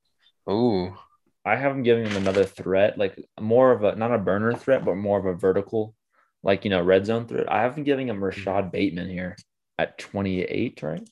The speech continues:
Speaker 2: Twenty-eight?
Speaker 1: Ooh, okay.
Speaker 2: I like Rashad Bateman. He's my third favorite running or wide receiver.
Speaker 1: Yeah,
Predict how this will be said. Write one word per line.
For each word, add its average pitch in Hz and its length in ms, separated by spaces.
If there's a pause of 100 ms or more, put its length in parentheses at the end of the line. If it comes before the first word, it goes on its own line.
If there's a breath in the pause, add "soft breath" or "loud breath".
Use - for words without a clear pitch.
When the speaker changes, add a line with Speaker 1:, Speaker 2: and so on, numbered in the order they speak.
(140)
Speaker 2:
Twenty-eight? - 200
Speaker 1:
Ooh, 101 420
okay. 92 500 (520)
Speaker 2:
I 107 60
like 95 180
Rashad 90 340
Bateman. 92 500
He's 107 160
my 107 140
third 107 320
favorite 110 280
running 110 300
or 98 160
wide 101 160
receiver. 120 500 (1300)
Speaker 1:
Yeah, 85 480